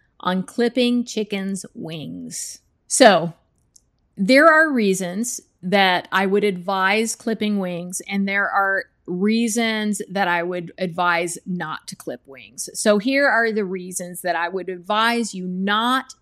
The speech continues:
chi-, clip your chicken's wings. And the main reason, obviously, from what I just told you, is that flying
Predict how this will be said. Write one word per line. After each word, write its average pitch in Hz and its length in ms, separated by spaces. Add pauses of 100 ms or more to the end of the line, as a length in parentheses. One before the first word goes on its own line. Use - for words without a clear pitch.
(100)
chi-, 202 260 (300)
clip 220 360
your 185 220
chicken's 180 500
wings. - 560 (1200)
And 202 440
the 214 160
main 240 760
reason, 185 500
obviously, 190 680
from 202 180
what 175 100
I 175 100
just 185 300
told 190 320
you, 165 140
is 180 160
that - 280
flying 220 920